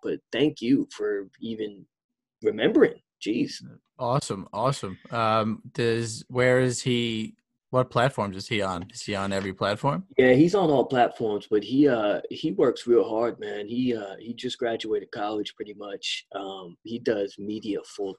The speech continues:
Speaker 1: time. He does, he really does it all, uh, you know, which could be a negative or a positive. I don't know how you could look at it.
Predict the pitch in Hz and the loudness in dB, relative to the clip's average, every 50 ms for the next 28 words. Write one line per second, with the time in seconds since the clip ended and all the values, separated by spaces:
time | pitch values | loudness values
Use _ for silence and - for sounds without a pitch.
0 | - - 113 101 104 104 101 95 90 87 113 120 117 117 107 98 87 - 139 - | -12 -12 -12 -10 -8 -10 -10 -10 -12 -10 -12 -6 -4 -2 -2 -2 -4 -8 -10 -12
1 | - _ _ _ _ _ _ _ _ - 120 123 123 180 226 233 156 120 - 120 | -18 _ _ _ _ _ _ _ _ -4 -4 -2 0 0 4 6 6 6 6 2
2 | 110 104 90 98 92 87 85 95 95 95 90 78 76 - - _ _ - 98 98 | 0 -2 -2 -6 -8 -8 -6 -6 -6 -6 -6 -8 -10 -10 -12 _ _ -10 -8 -8
3 | 95 92 90 78 - _ _ _ - 120 104 101 95 92 87 82 80 - _ _ | -8 -8 -10 -14 -16 _ _ _ -6 -4 -4 -4 -4 -6 -6 -8 -10 -12 _ _
4 | 104 110 104 - - - - 165 156 147 147 127 113 107 92 - _ _ - _ | -2 0 0 0 -4 4 4 4 6 6 4 4 4 2 -2 -4 _ _ -20 _
5 | _ _ - 98 98 104 117 123 - - 135 131 131 127 123 123 123 - - 98 | _ _ -4 -2 0 4 4 4 6 6 6 8 10 10 8 6 4 -2 -2 0
6 | 98 90 - - 104 104 113 110 - - 123 117 117 107 - 98 127 131 123 - | 0 -2 -2 -4 0 0 0 0 2 4 6 6 6 4 0 0 0 0 -2 -2
7 | - _ 107 101 98 101 107 98 101 98 98 104 104 98 - - _ _ - 113 | -6 _ -8 -8 -6 -4 -2 -2 -2 -4 -4 -6 -8 -8 -10 -12 _ _ -10 0
8 | 107 110 113 - 151 127 131 135 147 - | 2 2 4 4 2 2 4 4 4 2